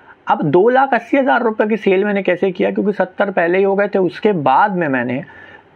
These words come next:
कोशिश किया कि, "सर, मैं बायजूस से बात कर रहा हूँ", मेरा फ़ोन कट जा रहे थे, तीन चार दिन तक कटते रहे, Absent भी लगी उसके कारण कि, क्योंकि कोई बात ही नहीं कर रहा है, मैं कहाँ से दो घंटे का call time करूँगा, सही बात है ना,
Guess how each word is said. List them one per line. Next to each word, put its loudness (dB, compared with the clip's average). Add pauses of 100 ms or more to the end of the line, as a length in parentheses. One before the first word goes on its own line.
(360)
कोशिश 0
किया 2 (260)
कि, 0 (140)
"सर, 2
मैं 0
बायजूस 0
से 2
बात 0
कर 0
रहा -2
हूँ", -2
मेरा 0
फ़ोन -2
कट 0
जा 2
रहे -4
थे, -12
तीन -4
चार -2
दिन -4
तक -6
कटते -2
रहे, -2 (600)
Absent 0
भी 2
लगी 2
उसके 0
कारण 0 (260)
कि, 0 (140)
क्योंकि -2
कोई 2
बात 2
ही 2
नहीं 2
कर 2
रहा 2
है, 2
मैं 0
कहाँ 0
से -2
दो 2
घंटे 0
का 0
call 0
time -6
करूँगा, -6 (680)
सही 0
बात 0
है 0
ना, -4